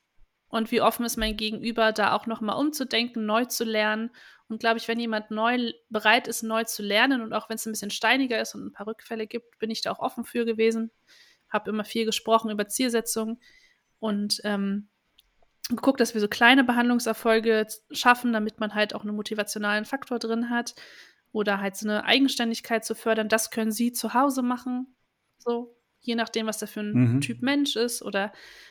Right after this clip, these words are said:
Speaker 1: das haben wir in der Therapie geschafft, dass es halt temporär erstmal eine Verbesserung gab für ein paar Stunden, um eine Erleichterung zu schaffen. Das kann man über passive Techniken relativ gut für einige Stunden schon mal machen. Ähm,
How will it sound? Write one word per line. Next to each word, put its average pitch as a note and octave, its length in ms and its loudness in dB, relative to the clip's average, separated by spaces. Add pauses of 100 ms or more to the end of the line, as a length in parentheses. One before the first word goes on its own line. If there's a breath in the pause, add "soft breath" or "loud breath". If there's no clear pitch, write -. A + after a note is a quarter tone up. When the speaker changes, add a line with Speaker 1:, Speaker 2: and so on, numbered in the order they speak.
(160 loud breath)
Speaker 1:
das A3+ 220 4
haben A3+ 100 2
wir A3 60 0
in G#3 40 0
der G#3 80 -2
Therapie G#3 380 2
geschafft, C4+ 400 4
dass G#3 140 -4
es - 160 -6
halt G3 120 -2
temporär G#3 440 2
erstmal B3 320 4
eine A#3+ 80 -2
Verbesserung A3 500 -2
gab G#3+ 220 2
für G#3+ 100 -6
ein G#3 60 -8
paar G3 100 -4
Stunden, C4+ 380 2
um G#3 60 -4
eine G3 100 -6
Erleichterung A#3+ 600 -2
zu A3+ 120 -4
schaffen. - 260 -2
Das G#3+ 140 -6
kann G#3+ 140 0
man A3 80 -2
über G#3 120 -2
passive G#3+ 400 0
Techniken G#3+ 440 -6
relativ G#3+ 440 -4
gut A#3 300 -2 (220 loud breath)
für - 160 0
einige G#3+ 280 6
Stunden A3+ 420 2
schon G#3 180 -4
mal G3 100 -2
machen. A#3+ 420 -4 (840 soft breath)
Ähm, G#3+ 480 2